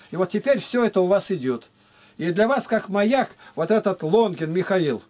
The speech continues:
Не отдавать детей. Епископы все бы выступили, и в армии никто не идет. Ну что, расстреливать будут? Народ поднимется. Ничего не будет. Сколько сейчас трупов-то уже? Речь идет не о двух, а трех.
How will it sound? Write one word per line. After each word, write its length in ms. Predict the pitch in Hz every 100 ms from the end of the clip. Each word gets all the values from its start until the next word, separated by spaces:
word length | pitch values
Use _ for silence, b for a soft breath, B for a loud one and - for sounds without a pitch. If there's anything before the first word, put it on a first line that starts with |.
| b b
Не 120 | 170
отдавать 420 | 285 247 320 311 240
детей. 340 | 262 - 208
Епископы 540 | 226 269 302 - 247 277
все 200 | 294 254
бы 100 | 262
выступили, 520 | 311 - 240 214 202
и 20 |
в 80 | 226
армии 240 | 254 233
никто 220 | 240 247
не 200 | 247 233
идет. 240 | 214 240 - B B
Ну 140 | 269 277
что, 280 | 254 196 B -
расстреливать 580 | 226 - 330 302 208 156
будут? 300 | 160 131 - -
Народ 320 | 175 208 254
поднимется. 640 | 240 214 240 226 - 202 151 _ _ _ -
Ничего 280 | 180 262
не 120 | 277 254
будет. 240 | 226 214
Сколько 300 | - 294 226
сейчас 200 | 214 220
трупов-то 420 | 247 233 156 190
уже? 280 | 156 127 110 B B -
Речь 300 | 208 254 220
идет 240 | 226 226
не 100 | 220
о 140 | 220 185
двух, 260 | 233 262
а 100 | 190
трех. 360 | 196 226 226